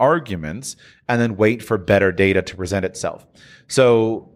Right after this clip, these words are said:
nothing is certain. I believe that there can be large changes, et cetera. But I think that understanding the broad scope of, of geopolitical forecasting,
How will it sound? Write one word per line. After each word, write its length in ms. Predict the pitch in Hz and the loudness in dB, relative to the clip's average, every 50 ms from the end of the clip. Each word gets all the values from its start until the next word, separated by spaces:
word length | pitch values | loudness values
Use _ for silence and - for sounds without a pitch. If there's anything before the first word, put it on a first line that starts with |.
| _ | _
nothing 460 | - 135 131 123 127 139 - 156 156 160 | -16 -6 -2 0 0 0 0 -4 -6 -6
is 80 | 156 - | -6 -2
certain. 340 | - 123 117 - 131 151 | 0 0 0 -2 -2 -4
I 100 | 139 104 | -4 -2
believe 260 | 98 95 101 107 110 92 | -2 0 0 -2 -2 -2
that 80 | - | -2
there 100 | - 104 | -4 -4
can 320 | - - - 113 110 110 113 | -4 -4 -4 -2 -2 -2 -2
be 120 | 113 107 | -2 -2
large 720 | 98 95 95 98 101 107 107 104 98 - - - - _ | 0 2 2 4 4 4 2 0 -2 -8 -8 -10 -10 _
changes, 520 | - - 117 110 110 110 104 101 98 90 | -8 -4 -4 -2 -2 -4 -4 -6 -6 -6
et 100 | 95 - | -8 -8
cetera. 500 | - - 131 127 117 101 85 80 78 78 - _ - - - - _ _ - | -4 0 0 2 2 0 -2 -4 -6 -8 -10 _ -20 -20 -20 -20 _ _ 0
But 340 | 120 113 110 104 - - - | 2 2 2 2 0 -2 -4
I 80 | - 113 | -2 -2
think 360 | 107 - 120 120 113 - - | 0 0 -2 -2 -4 -4 -2
that 280 | - 107 101 95 - _ _ _ _ _ - | 0 0 0 0 -2 _ _ _ _ _ -6
understanding 920 | 110 117 127 131 131 - - - 123 113 113 117 117 113 117 113 110 98 | -4 -4 -2 -2 -2 -4 -2 -4 -2 -2 -2 -2 0 0 -2 -2 -2 -4
the 100 | 98 92 | -6 -6
broad 480 | 78 - 95 95 95 101 104 107 98 - | -6 -2 0 2 4 4 4 2 0 -2
scope 460 | - - - 104 98 107 110 - - | -6 -2 0 2 2 2 0 -2 -4
of, 320 | 95 90 85 85 - - _ - | -4 -4 -4 -8 -16 -16 _ -4
of 400 | 98 92 87 87 82 82 - - - | -2 -2 -2 -4 -6 -12 -18 -20 -16
geopolitical 680 | 98 - 110 110 104 - - 107 104 101 - - 85 | -10 -6 -4 -4 -4 -4 -6 -8 -8 -8 -8 -14 -8
forecasting, 840 | - - 147 147 143 - 131 127 117 110 - - 113 107 104 98 | -2 0 0 0 0 0 -2 -2 -2 -2 -6 -8 -8 -10 -10 -12